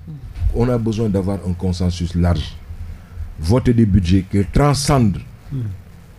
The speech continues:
Speaker 1: Les
Speaker 2: nos,
Speaker 1: mandats.
Speaker 2: nos mandats. C'est
Speaker 3: Hmm.
Speaker 2: important.
Speaker 1: C'est important.
Speaker 3: Hmm.
Speaker 1: Alors,
Speaker 2: Maintenant, la covid,
Speaker 1: covid
Speaker 2: ouais.
Speaker 1: revient, oui. Est-ce que cela vous inquiète, euh,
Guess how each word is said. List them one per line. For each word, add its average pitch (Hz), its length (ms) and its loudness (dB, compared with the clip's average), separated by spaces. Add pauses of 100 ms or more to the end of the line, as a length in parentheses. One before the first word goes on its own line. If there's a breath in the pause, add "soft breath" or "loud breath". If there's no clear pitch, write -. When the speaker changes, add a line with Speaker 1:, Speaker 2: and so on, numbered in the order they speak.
(640)
Speaker 1:
Les 156 120 4
Speaker 2:
nos, 202 100 6
Speaker 1:
mandats. 147 120 2
Speaker 2:
nos 196 160 4
mandats. 208 400 4 (320)
C'est - 180 2
Speaker 3:
Hmm. 170 80 2
Speaker 2:
important. 180 480 -2
Speaker 1:
C'est - 120 -6
important. 98 360 -8 (260 loud breath)
Speaker 3:
Hmm. 110 40 -6 (360 loud breath)
Speaker 1:
Alors, 190 220 2
Speaker 2:
Maintenant, 95 180 4
la 85 120 0
covid, 185 340 2
Speaker 1:
covid 69 120 0 (120)
Speaker 2:
ouais. 160 60 -4
Speaker 1:
revient, 175 360 4
oui. 240 180 2 (260)
Est-ce 175 120 -4
que 208 120 -2
cela 180 200 -4
vous 160 180 -4
inquiète, 170 460 -6
euh, 143 360 -2